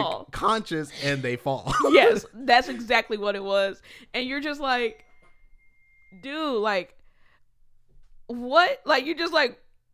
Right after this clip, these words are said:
Speaker 1: "What just happened?" Like, bro, you were there. Like,
Speaker 2: <laughs> You
Speaker 1: you had
Speaker 2: were
Speaker 1: it.
Speaker 2: right there. You
Speaker 1: Like,
Speaker 2: literally
Speaker 1: you
Speaker 2: had
Speaker 1: had
Speaker 2: it.
Speaker 1: it. Like, and you messed that up. That's,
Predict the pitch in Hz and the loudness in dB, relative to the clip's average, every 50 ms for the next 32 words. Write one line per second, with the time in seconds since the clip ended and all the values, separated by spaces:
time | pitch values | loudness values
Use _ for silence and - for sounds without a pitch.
0 | _ _ 277 277 339 392 - - 494 508 698 - - 440 440 440 440 440 453 427 | _ _ -6 -2 -2 -2 0 2 0 0 0 0 0 4 4 4 4 2 -2 -4
1 | 392 370 359 370 370 349 370 403 427 415 415 403 466 480 494 508 494 466 466 480 | -4 -4 -4 -6 -6 -4 -2 0 2 2 2 4 6 6 8 8 8 10 10 10
2 | 605 640 640 403 392 415 - 466 415 247 277 285 302 285 277 285 269 254 240 214 | 10 10 8 6 4 2 2 2 4 6 8 10 10 10 10 10 12 12 12 10
3 | 202 196 196 202 202 208 226 233 226 - - 220 214 202 180 175 185 202 196 180 | 10 8 6 8 8 8 8 8 6 6 4 4 4 4 2 0 -2 -2 2 6
4 | 214 415 427 427 427 403 320 359 403 466 - 415 415 320 330 359 359 370 359 349 | 6 6 6 6 4 6 8 8 8 8 6 6 6 8 10 8 8 8 6 0
5 | 311 - - - 311 330 254 262 - - 285 294 302 311 311 285 240 220 - - | -2 -4 -4 -2 0 0 0 -2 -6 -10 -10 -6 -4 -4 -4 -6 -6 -12 -20 -20
6 | _ _ _ _ - 285 320 302 339 453 - - - 277 277 277 294 302 - - | _ _ _ _ -8 -2 0 2 2 0 -2 -4 -4 -4 -2 -2 0 0 0 0
7 | - - - - 220 240 240 247 | -2 -2 -4 -4 -4 -4 -4 -6